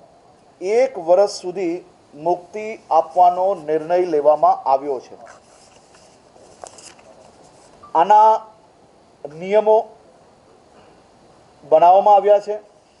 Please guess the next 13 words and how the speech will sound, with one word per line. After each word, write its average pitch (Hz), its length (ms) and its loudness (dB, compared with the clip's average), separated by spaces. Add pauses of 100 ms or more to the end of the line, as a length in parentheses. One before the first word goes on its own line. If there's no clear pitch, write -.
(180)
અને 180 180 -6
એની 202 120 -10
કમિટીઓ 214 540 -4
બી 214 120 -4
બનાવવામાં 156 460 2
આવી 98 160 -16
છે. - 160 -20 (1300)
રત્ન 180 340 0
કલાકારની 220 560 0
પાત્રતા 226 760 0 (720)
આ 202 220 0
સહાય 214 420 2
યોજનામાં 196 580 -4